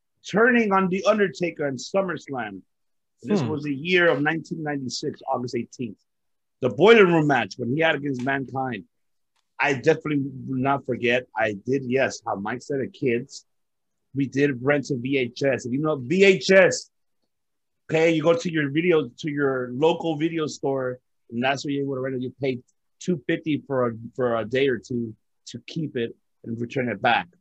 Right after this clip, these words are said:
Speaker 1: I remember watching it, and I was, I'll t-, I remember, I remember telling my dad, rest in peace, like, "What the fuck is, why? What the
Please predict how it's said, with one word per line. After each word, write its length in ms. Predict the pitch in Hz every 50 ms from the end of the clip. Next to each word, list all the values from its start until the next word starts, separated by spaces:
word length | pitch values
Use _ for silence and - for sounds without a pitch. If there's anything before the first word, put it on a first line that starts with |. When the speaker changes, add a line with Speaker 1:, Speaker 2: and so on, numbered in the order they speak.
| _ _ _ _ _ _ _ _ _ _ _ _ _ - - -
Speaker 1:
I 40 | 117
remember 240 | 110 113 117 107
watching 440 | 98 92 107 117 120 117 - 127 120
it, 100 | 120 117
and 120 | 117 117 120
I 80 | 117
was, 260 | 113 110 107 98 - _ _ _ _ _ _ _ _ _ _ _ _ _ _ _ _ _ _ -
I'll 180 | 123 127 123
t-, 140 | 123 - 151
I 40 | 131
remember, 220 | 123 123 123 117
I 60 | 120 120
remember 400 | 120 120 117 117 120 120 120 117
telling 240 | 117 - 127 120 113
my 80 | 113
dad, 240 | 107 104 113 113 110
rest 220 | 113 110 - - -
in 100 | 107 101
peace, 240 | - 123 107 -
like, 120 | 120 117 -
"What 260 | - 185 302 415 -
the 100 | - 453 - - -
fuck 180 | - - - -
is, 140 | - - 427 320
why? 480 | 339 381 403 427 415 415 370 320 302 330
What 100 | 440 466 -
the 80 | -